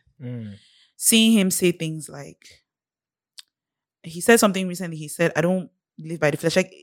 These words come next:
Speaker 2: it's, it's hard to deal with when you're thinking about it in human, I mean, in your fleshly state,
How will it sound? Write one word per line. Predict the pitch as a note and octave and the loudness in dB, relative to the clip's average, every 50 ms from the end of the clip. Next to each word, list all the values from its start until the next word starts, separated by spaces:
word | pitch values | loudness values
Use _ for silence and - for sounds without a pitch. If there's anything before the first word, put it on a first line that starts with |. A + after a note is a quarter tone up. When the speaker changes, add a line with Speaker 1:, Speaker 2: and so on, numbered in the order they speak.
| _ | _
Speaker 2:
it's, | - D#3 F#3 A3 - - - | -4 0 0 2 2 2 2
it's | G3 G#3+ - - - | 4 4 4 4 4
hard | - - G3+ B3 B3 C4 C#4 - - - | 4 4 8 10 10 10 10 8 6 4
to | G3+ G3 F3 D#3 - _ _ - E3 | 6 6 4 4 2 _ _ -20 -8
deal | C3 F#3 G3+ G3 F#3+ F3 | 0 6 8 8 8 6
with | D#3+ D#3+ D3+ F3+ | 4 0 0 0
when | F3+ F#3+ | 2 4
you're | F#3 E3 D3+ | 4 4 2
thinking | - - E3+ E3+ - F#3 F3 D#3 | 0 -2 -8 -8 -8 -6 -4 -4
about | D3+ D3+ D3+ D#3 D#3+ - - | 0 2 2 2 2 0 -2
it | D3 - | -8 -8
in | - D3 C#3+ | -10 -10 -10
human, | D3 E3 E3 D#3+ D#3+ D#3+ D#3 D#3+ D#3+ _ _ _ _ - _ _ - | -8 -8 -4 0 2 2 2 2 0 _ _ _ _ -20 _ _ 0
I | E3 | 2
mean, | E3 E3+ E3+ D#3+ F3 | 4 4 4 4 6
in | E3+ E3+ | 6 6
your | E3 E3 D#3+ D#3 D#3+ | 8 6 6 4 2
fleshly | - - - - F3+ G3 G#3 A3 - G3+ F#3+ | 0 -4 -6 2 6 8 8 8 6 4 0
state, | G3+ - - - F3 D#3+ C#3+ - - | 0 -2 -4 -8 -10 -10 -10 -12 -14